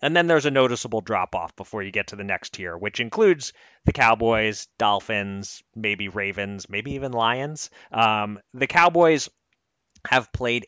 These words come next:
a ridiculously soft schedule to open the season three and one. Giants suck. Jets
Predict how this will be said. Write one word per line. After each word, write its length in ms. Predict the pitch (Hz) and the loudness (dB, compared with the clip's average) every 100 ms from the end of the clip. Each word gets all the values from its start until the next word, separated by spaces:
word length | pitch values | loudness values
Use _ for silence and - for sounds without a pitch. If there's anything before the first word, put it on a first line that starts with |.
| - | -12
a 140 | 131 | -12
ridiculously 880 | 135 143 - 175 - 113 95 - 95 | -6 -6 -4 -8 -6 -8 -8 -10 -12
soft 340 | - 104 90 | -4 -4 -4
schedule 360 | - 95 90 90 | -4 -8 -6 -12
to 120 | - | -12
open 240 | 107 101 104 | -12 -10 -10
the 100 | 95 | -10
season 400 | 123 107 101 90 | -8 -8 -10 -14
three 360 | - 110 101 | -10 -6 -4
and 120 | 95 | -4
one. 300 | 98 95 90 - _ _ _ _ _ - | -4 -6 -6 -16 _ _ _ _ _ 2
Giants 580 | 135 147 202 214 - _ _ _ | 4 6 4 0 -10 _ _ _
suck. 440 | - 101 104 - _ _ _ _ _ _ | -6 -4 -4 -8 _ _ _ _ _ _
Jets 520 | 139 143 214 - - | 6 6 6 2 -10